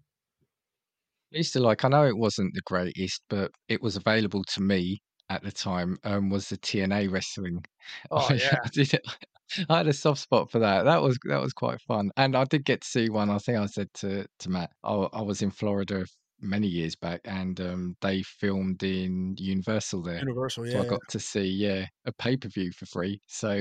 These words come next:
Speaker 1: um, yeah, it'll always hold a soft spot for me, uh, the
Speaker 2: <laughs>
Speaker 1: T N A.
Speaker 2: Yeah, I listen, I mean, a lot of my, especially pro wrestling wise, a lot of the podcasts and, like, YouTube channels I watch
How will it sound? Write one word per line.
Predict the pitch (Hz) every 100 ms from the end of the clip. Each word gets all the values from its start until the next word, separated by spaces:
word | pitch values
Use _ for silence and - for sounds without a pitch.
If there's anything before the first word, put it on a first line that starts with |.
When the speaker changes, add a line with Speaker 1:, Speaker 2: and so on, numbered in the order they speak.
| 101
Speaker 1:
um, | 101 104 101
yeah, | 113 104 92
it'll | 78
always | 117 104 104
hold | 104 101
a |
soft | - 113 -
spot | - 104 -
for | 113
me, | 104 95 - _ - 110 -
uh, | 117
the | 113
Speaker 2:
<laughs> | 113
Speaker 1:
T | - 104
N | 104
A. | 98 98 _ _
Speaker 2:
Yeah, | 165 -
I | 220
listen, | 247 269 208 175 -
I | 156
mean, | 151
a | 131
lot | 123 165
of | 202 139
my, | 143 139 131
especially | 131 127 208 214 262 165 135 - _ 147 - _ _ _ -
pro | - 170
wrestling | 127 131 - 180 131
wise, | 110 113 110
a | 104
lot | 123 214
of | 214
the | 147
podcasts | - 127 131 139 - 139 135 -
and, | 127
like, | 123 107
YouTube | 123 147 156 131
channels | 135 117 110
I | 110
watch | 104 147 185 -